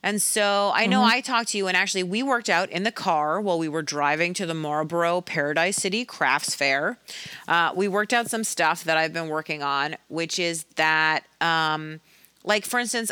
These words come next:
Speaker 1: I know when I create a quarter repeat, I understand what's gonna happen when that quarter piece becomes four in my brain, just 'cause of experience, and I, I, like, I get it. And I kept thinking, "But how do you teach somebody that?"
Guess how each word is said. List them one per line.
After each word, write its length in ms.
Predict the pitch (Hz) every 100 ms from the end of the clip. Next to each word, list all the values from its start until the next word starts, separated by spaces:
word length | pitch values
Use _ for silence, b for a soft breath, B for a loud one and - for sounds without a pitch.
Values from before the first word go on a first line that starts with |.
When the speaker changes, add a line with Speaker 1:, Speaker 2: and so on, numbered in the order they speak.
| -
Speaker 1:
I 300 | 208 247 285
know 420 | 262 175 175 180
when 260 | 208 190 170
I 280 | - 156 180
create 400 | - 190 180 165
a 80 | 151
quarter 420 | - 175 170 170
repeat, 520 | 151 - 175 180 180 -
I 140 | 196
understand 1040 | 247 190 - - - 190 190 175 160 156 143
what's 300 | 147 165 -
gonna 200 | 160 151
happen 580 | - 165 165 185 190
when 160 | 160 156
that 240 | 156 143
quarter 360 | - - 165 160
piece 600 | - 175 170 185 - - B B B -
becomes 420 | 175 196 160 156
four 520 | - 165 165 185 214 - B B 180
in 120 | 185
my 200 | 165 160
brain, 520 | 151 160 170 185 202
just 180 | 190 214
'cause 160 | 254 208
of 160 | 180
experience, 680 | 165 - - 202 208 208 202
and 80 | 165
I, 200 | 160 147 -
I, 140 | 156
like, 240 | 147 160 -
I 100 | 156
get 320 | 139 175 160
it. 160 | - - B B -
And 80 |
I 60 | 190
kept 180 | 220 208
thinking, 300 | 226 220 202
"But 100 | 190
how 240 | - 247
do 60 | 294
you 160 | 220 -
teach 340 | - 240 180
somebody 360 | - 143 127 113
that?" 420 | 80 57 -